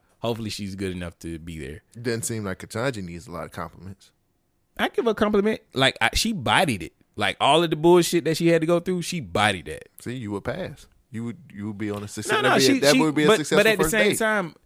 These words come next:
Speaker 1: she's of that caliber of, I, I know that type of person. Like, she's gonna be, she's hardworking. You can see that in just by the way she carries herself. And so the questions is a little <laughs> problematic because the sides flipped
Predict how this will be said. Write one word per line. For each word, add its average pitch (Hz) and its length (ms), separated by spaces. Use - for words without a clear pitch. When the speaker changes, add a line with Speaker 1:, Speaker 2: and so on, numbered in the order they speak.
Speaker 1:
she's 185 460
of 147 160
that 135 220
caliber 117 580
of, 98 180
I, - 220
I 131 120
know 135 280
that 127 160
type - 220
of - 80
person. - 400
Like, 92 240
she's 143 380
gonna 120 260
be, 107 140
she's 185 340
hardworking. 110 800
You 117 160
can 139 100
see 123 240
that 98 240
in 104 80
just 101 180
by 95 120
the 95 80
way 95 160
she 92 240
carries 98 340
herself. - 320
And 104 160
so 95 380
the 95 140
questions 131 640
is 95 140
a 92 40
little 104 420
<laughs> - 60
problematic 110 640
because 104 460
the 113 100
sides 120 520
flipped - 480